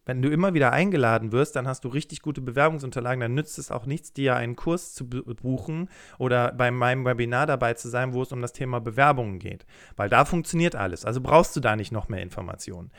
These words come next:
Wenn es im Vorstellungsgesprächen so ist, dass du nach Vorstellungsgesprächen immer wieder Absagen bekommst oder vielleicht eine Zusage bekommen hast, aber alle anderen eher Absagen waren,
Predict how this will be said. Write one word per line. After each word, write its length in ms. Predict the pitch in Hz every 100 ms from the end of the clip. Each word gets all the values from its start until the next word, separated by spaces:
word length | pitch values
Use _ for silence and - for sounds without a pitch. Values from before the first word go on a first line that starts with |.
| - - -
Wenn 120 | 131
es 120 | 135
im 100 | 139
Vorstellungsgesprächen 1120 | - 196 269 151 123 117 123 - 113 110 117 110
so 180 | 117 107
ist, 180 | 104
dass 80 | 110
du 80 | 117
nach 180 | 120 127
Vorstellungsgesprächen 800 | 156 165 139 131 - - 127 135
immer 220 | 131 117
wieder 160 | 113 135
Absagen 400 | - 131 120 117
bekommst 340 | - 117 113
oder 140 | 113
vielleicht 240 | 117 117 -
eine 280 | 127 165 160
Zusage 380 | 170 160 151
bekommen 380 | 143 139 143 135
hast, 120 | 131
aber 140 | 127 117
alle 160 | 120
anderen 300 | 127 185 156
eher 180 | 120 110
Absagen 480 | 110 - 101 101 104
waren, 240 | 104 127